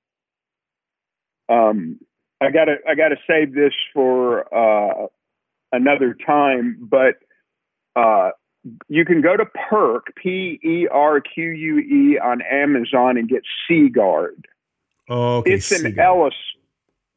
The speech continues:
Speaker 1: yeah, it's an L ascorbic acid. It's more expensive.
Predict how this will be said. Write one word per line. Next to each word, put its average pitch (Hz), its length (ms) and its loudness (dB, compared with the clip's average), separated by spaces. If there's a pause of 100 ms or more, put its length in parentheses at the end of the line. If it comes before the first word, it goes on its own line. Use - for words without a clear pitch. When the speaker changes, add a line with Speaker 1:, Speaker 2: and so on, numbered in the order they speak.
(160)
Speaker 1:
yeah, 151 300 2
it's 175 240 -6
an 180 240 -6
L 165 340 4
ascorbic 123 600 -4
acid. 123 420 0
It's - 160 -8
more 170 200 0
expensive. 208 840 -2